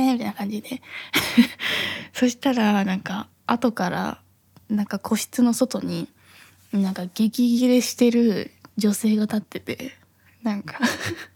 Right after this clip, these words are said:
<laughs> 私なんか、「ちょっとこっち来い」みたいな感じで手でバボってやられて、「こっちこっち」みたいなやられて、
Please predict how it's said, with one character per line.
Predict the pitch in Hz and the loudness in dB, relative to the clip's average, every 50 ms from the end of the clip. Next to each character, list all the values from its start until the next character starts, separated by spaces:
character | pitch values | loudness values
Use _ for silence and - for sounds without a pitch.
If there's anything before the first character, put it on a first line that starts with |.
| _ _ | _ _
<laughs> | _ _ _ _ _ - - - - - - _ | _ _ _ _ _ -18 -16 -16 -16 -16 -14 _
私 | - 240 226 220 226 233 | -2 -2 0 0 2 0
な | 233 | 0
ん | 226 214 | 0 -2
か、 | 262 | -6
「ち | - - | -8 -10
ょ | |
っ | 226 | -10
と | - 208 | -10 -8
こ | - 202 | -8 -8
っ | 196 | -8
ち | - - | -6 -2
来 | - 226 | 0 0
い」 | 202 196 | 0 0
み | 190 | -2
た | 190 | -4
い | 190 | -6
な | - - | -6 -4
感 | 185 208 202 | -2 -2 0
じ | 196 196 | 0 -2
で | 190 196 196 | -2 -4 -2
手 | 190 220 202 | -2 -2 -4
で | 190 - - | -4 -6 -8
バ | - 202 | -6 -6
ボ | 202 202 202 | -4 -4 -6
っ | 202 | -6
て | - - | -4 -6
や | 180 180 | -6 -4
ら | 208 196 | -4 -6
れ | 196 196 | -6 -6
て、 | - - 208 202 208 - - _ _ _ _ _ _ _ _ _ _ | -6 -6 -6 -6 -8 -10 -16 _ _ _ _ _ _ _ _ _ _
「こ | - 214 | -8 -6
っ | |
ち | 202 - | -6 -4
こ | 208 208 | -6 -6
っ | |
ち」 | 196 - 202 185 | -6 -6 -6 -6
み | - | -6
た | - | -8
い | 208 | -8
な | 196 | -6
や | 196 196 | -6 -6
ら | 196 202 - | -6 -6 -8
れ | 107 107 | -8 -10
て、 | - - - - - | -12 -12 -14 -14 -14